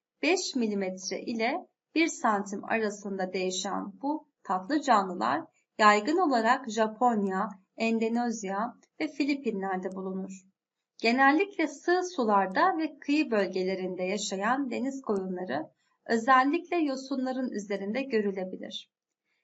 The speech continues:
Kendi besinlerini ürettikleri bilinen deniz koyunları fotosentez yapar.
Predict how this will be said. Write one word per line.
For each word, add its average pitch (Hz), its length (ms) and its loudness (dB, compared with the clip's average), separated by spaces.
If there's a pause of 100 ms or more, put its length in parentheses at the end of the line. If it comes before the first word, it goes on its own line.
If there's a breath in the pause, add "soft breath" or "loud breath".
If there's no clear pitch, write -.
(160)
Kendi 226 460 0
besinlerini 339 640 2
ürettikleri 240 840 -2
bilinen 190 460 -2
deniz 262 320 -2
koyunları 226 600 -2
fotosentez 254 840 -2
yapar. - 520 -8